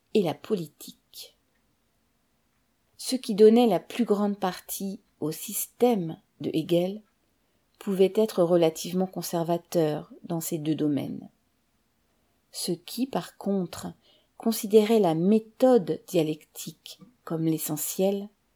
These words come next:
pouvait, tant au point de vue religieux qu'au point de vue politique, appartenir à l'opposition la plus extrême.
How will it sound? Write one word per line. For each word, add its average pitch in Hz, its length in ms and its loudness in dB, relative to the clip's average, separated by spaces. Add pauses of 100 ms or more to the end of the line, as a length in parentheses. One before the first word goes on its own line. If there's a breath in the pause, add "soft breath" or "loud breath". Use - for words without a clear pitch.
(460)
pouvait, 202 600 2 (240)
tant 269 280 2
au 254 60 2
point 233 240 2
de 214 60 4
vue 202 160 0
religieux 180 680 -4 (140)
qu'au - 100 -16
point 156 220 -4
de 151 100 -4
vue 156 160 -12
politique, - 880 -10 (540)
appartenir 226 640 4
à 175 80 6
l'opposition 220 800 0 (100)
la 170 180 0
plus - 420 -4
extrême. 160 720 -6